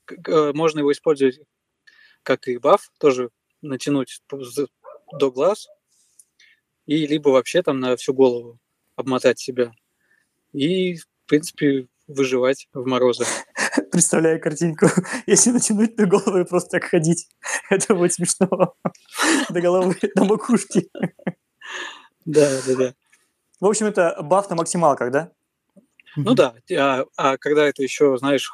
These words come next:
Speaker 1: handmade, там, ручной, ручной вязки, это очень тепло.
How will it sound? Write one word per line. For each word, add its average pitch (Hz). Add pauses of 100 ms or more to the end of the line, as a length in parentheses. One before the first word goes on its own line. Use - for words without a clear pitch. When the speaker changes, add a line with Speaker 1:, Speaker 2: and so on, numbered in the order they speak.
Speaker 1:
handmade, 139
там, 123
ручной, 131
ручной 131
вязки, 156 (480)
это 131
очень 127
тепло. 117